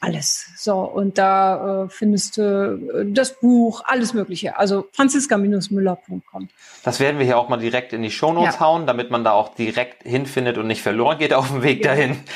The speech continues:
Speaker 2: Also
Speaker 1: Genau.
Speaker 2: das geht ja auch sehr schnell. Aufmerksamkeitsspanne ist ja häufig
Speaker 1: Yep.
Speaker 2: bei vielen von uns, da nehme ich mich nicht aus, sehr gering. Wenn man die eine App schließt und die andere aufmachen will,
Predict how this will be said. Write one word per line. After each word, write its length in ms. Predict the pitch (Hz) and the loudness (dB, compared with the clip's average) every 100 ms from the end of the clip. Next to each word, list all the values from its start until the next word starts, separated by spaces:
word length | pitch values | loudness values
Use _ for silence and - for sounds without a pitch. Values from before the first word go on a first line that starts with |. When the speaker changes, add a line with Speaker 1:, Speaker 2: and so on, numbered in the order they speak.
| - - | -14 -2
Speaker 2:
Also 200 | 131 120 | 0 2
Speaker 1:
Genau. 160 | 123 120 | 2 2
Speaker 2:
das 200 | 131 - | -2 -2
geht 180 | 135 135 | -2 2
ja 100 | 127 | 2
auch 120 | 123 | 2
sehr 180 | 131 127 | 2 -2
schnell. 280 | - 127 127 | 0 2 4
Aufmerksamkeitsspanne 960 | 123 127 120 120 117 117 117 120 117 | 2 0 -2 -2 -2 -4 -2 -4 -2
ist 140 | 113 | -2
ja 120 | 117 110 | 0 2
häufig 360 | 110 - 110 | 2 0 -2
Speaker 1:
Yep. 280 | 254 247 - | 0 -2 0
Speaker 2:
bei 180 | 110 107 | 0 0
vielen 360 | - 135 131 131 | -2 2 2 2
von 120 | 120 | 0
uns, 140 | 120 | 0
da 80 | 120 | 0
nehme 160 | 110 113 | 0 -2
ich 60 | |
mich 160 | 110 110 | -4 -4
nicht 180 | 107 101 | -2 2
aus, 220 | 107 113 | 2 0
sehr 400 | 113 107 113 117 | -4 0 2 2
gering. 360 | 113 110 135 165 | 0 -2 0 0
Wenn 100 | 139 | 0
man 100 | 123 | 0
die 100 | 120 | 2
eine 240 | 120 131 | 2 2
App 100 | 113 | -2
schließt 280 | - 127 127 | -2 -4 -4
und 60 | 120 | 0
die 80 | 113 | 0
andere 200 | 117 110 | 2 2
aufmachen 440 | 117 117 107 107 | 2 0 -6 -2
will, 200 | 107 104 | 2 2